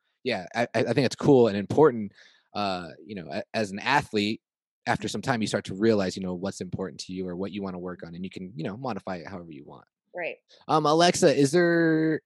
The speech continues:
Speaker 1: any last things that you wanna tell the people, tell the viewers, tell the members, tell the five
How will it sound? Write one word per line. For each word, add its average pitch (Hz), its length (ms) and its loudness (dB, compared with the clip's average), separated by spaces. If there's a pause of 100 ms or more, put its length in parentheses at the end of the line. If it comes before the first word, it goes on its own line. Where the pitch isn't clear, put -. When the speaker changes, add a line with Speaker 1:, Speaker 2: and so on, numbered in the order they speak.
Speaker 1:
any 190 480 0
last 127 600 -4
things 127 380 -2
that - 120 -8
you 113 120 -4
wanna 104 220 -4
tell 82 260 -14
the 90 100 -20 (100)
people, 123 340 0
tell 107 140 -2
the 92 100 -6
viewers, 135 340 8
tell 202 280 6
the 190 100 6
members, 160 340 4
tell 190 220 6
the 165 100 10
five 151 380 6